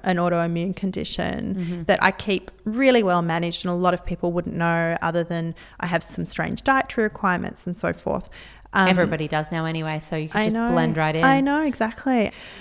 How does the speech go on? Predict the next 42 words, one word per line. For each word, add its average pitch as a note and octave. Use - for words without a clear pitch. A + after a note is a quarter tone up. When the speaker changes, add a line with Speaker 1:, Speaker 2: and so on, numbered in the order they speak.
Speaker 1:
Um, G#3+
but B3
yeah, G#3+
so, G#3+
so -
on B3
events, G3+
I G#3+
used A#3
to G#3+
say F#3
yes F3
to -
a F3+
lot F3+
more, E3+
and F#3
then F#3+
I F#3+
started E3+
to -
reduce E3+
it. E3
And F#3+
then, A3
um, F3
I -
think A3+
I A#3+
got -
to F#3+
a F3
point F3
where E3+
I F3
didn't F3+
really F3
wanna F3
go E3+
out F3
more F3
than E3+